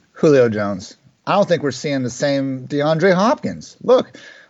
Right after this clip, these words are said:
unless Will Fuller is there to take away attention, I don't think any safety has worried about Demaryius Thomas's long speed in years. So a-, at this point, I mean, I, I don't think we can look at Hopkins as having this same weak-breaking ceiling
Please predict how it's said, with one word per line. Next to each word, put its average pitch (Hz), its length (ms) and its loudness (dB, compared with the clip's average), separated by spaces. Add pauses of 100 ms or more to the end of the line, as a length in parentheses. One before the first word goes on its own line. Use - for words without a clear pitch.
unless 214 260 0
Will 202 200 4
Fuller 175 400 2
is 131 140 -6
there 135 280 2
to 123 160 -10
take 156 260 0
away 139 280 2
attention, 123 680 -6 (340)
I 180 140 2
don't 247 80 2
think 165 240 0
any 151 240 -4
safety 131 600 -2
has 113 260 0
worried 123 240 2
about 117 240 2
Demaryius 113 380 0
Thomas's 113 460 -2
long 107 280 2
speed 101 280 -4
in 92 120 -2
years. 104 500 0 (400)
So 127 540 4
a-, - 200 -4
at 147 120 0
this - 180 2
point, 196 420 -2
I 147 100 -4
mean, 151 220 -4
I, 143 160 -6
I 151 100 -2
don't 214 140 2
think 214 200 -4
we 165 140 -2
can 143 200 -2
look 147 180 4
at 139 220 4
Hopkins 131 540 0
as 113 80 -8
having 139 320 0
this 127 120 -2
same 135 600 -2
weak-breaking 131 720 0
ceiling 120 560 0